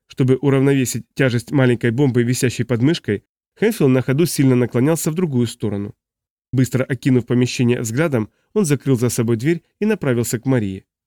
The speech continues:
Труп Старпома он переступил, почти не удостоив взглядом. "Сколько их тут?" шепотом осведомился Хэмфилл,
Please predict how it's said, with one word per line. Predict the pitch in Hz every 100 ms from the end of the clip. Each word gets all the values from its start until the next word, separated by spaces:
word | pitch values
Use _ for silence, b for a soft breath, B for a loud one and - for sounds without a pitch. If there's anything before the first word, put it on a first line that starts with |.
| _ _ _
Труп | - 131
Старпома | - 127 110 175 139
он | 135 117
переступил, | 120 - 113 165 180 _ _
почти | 214 - - 156
не | 160 165
удостоив | 175 - 110 110
взглядом. | 113 107 98 98 123 _ _ _ _ _ _
"Сколько | - - 120 107
их | 95
тут?" | - 110 _ _ _ _ _
шепотом | - 175 190 127 -
осведомился | - 127 117 117 123
Хэмфилл, | - 165 -